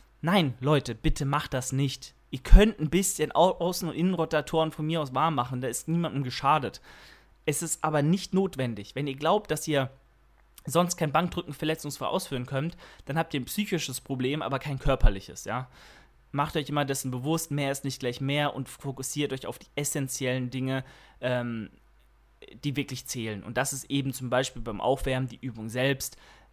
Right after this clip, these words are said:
mit drei, vier, fünf Aufwärmsätzen, sehr submaximal bei einer, ähm, R P E von, von drei bis vier oder so. Und dann steigert ihr euch langsam hoch ans Arbeitsgewicht heran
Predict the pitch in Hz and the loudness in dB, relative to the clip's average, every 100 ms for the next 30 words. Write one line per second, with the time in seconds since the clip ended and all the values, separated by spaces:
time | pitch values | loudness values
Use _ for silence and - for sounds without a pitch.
0 | - 123 - 131 139 143 - 135 127 127 | -10 -8 -2 2 4 2 -4 -4 -4 -6
1 | 120 - 160 165 160 147 143 139 - 135 | -2 4 6 6 2 2 2 -2 -2 -4
2 | 120 127 123 175 - 151 147 151 123 139 | -2 -4 -2 -2 0 -2 -2 -6 -4 -4
3 | 147 - 143 135 135 123 120 123 - - | -4 -2 0 2 2 0 0 -2 -2 2
4 | 113 123 120 110 - _ _ - - - | 4 2 0 -6 -12 _ _ -20 -18 0
5 | 123 135 - 143 143 143 - 135 127 123 | 2 4 4 2 0 -4 -2 -2 0 -4
6 | 113 - - _ - 131 120 98 123 131 | -8 -18 -20 _ -8 -6 -4 -6 -4 0
7 | 139 139 120 - - 175 180 139 147 139 | 2 2 -2 -6 -2 2 4 4 0 0
8 | 143 139 135 - - _ 131 120 - 135 | 2 0 0 -8 -20 _ -10 -2 2 4
9 | 151 147 - - 139 131 135 117 123 127 | 4 -2 -8 -4 0 0 0 -4 -4 -4
10 | 127 123 123 135 147 139 - - 135 139 | -4 -4 -4 0 0 -2 -8 -2 0 0
11 | 131 127 123 - 117 120 120 | -4 -8 -8 -8 -4 -2 -4